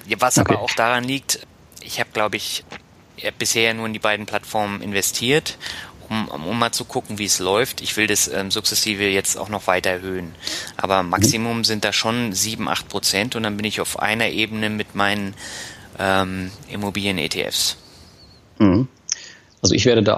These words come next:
Speaker 2: auch nicht jetzt unendlich rein investieren, weil ich möchte halt auch nicht bei einer Plattform jetzt, keine Ahnung, äh, Hunderttausende von Euro liegen haben, weil wenn die dann mal wirklich wegfällt,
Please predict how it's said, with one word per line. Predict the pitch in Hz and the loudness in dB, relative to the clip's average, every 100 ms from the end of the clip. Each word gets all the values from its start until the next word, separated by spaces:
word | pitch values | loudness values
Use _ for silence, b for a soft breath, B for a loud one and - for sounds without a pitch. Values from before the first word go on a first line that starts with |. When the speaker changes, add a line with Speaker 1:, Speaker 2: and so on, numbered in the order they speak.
| 107 | 2
Speaker 2:
auch | - 123 139 | 0 -2 0
nicht | 139 139 | -2 -2
jetzt | - - - - | -2 2 2 2
unendlich | - - 226 139 123 131 127 120 | -2 -8 0 2 2 0 0 2
rein | 117 | 0
investieren, | 127 127 131 - 139 127 | 0 -2 0 2 2 4
weil | 101 | 2
ich | 104 | 4
möchte | 107 - 101 | 4 4 2
halt | 101 95 | 0 0
auch | 95 | 0
nicht | 98 104 - - - - - | 2 2 0 -4 -6 -14 -2
bei | 87 | 2
einer | - 196 | 4 2
Plattform | 190 - 104 - 104 101 98 101 101 b b b b - | 2 0 -4 -2 0 0 0 -2 -8 b b b b -4
jetzt, | 95 - - | 4 4 4
keine | - 92 | 0 -2
Ahnung, | 90 95 95 92 95 | -2 -4 -4 -6 -10
äh, | - 95 - - - | -8 -6 -8 -10 -6
Hunderttausende | 113 101 - 98 95 | -2 0 0 0 -2
von | 95 | 2
Euro | 104 92 | 2 4
liegen | 87 90 | 2 2
haben, | 87 90 101 | 2 2 2
weil | 92 | 2
wenn | 92 | 6
die | 98 | 6
dann | 95 95 | 6 6
mal | 95 | 6
wirklich | 98 - 95 | 4 2 2
wegfällt, | 98 - 104 107 - | 2 4 4 4 0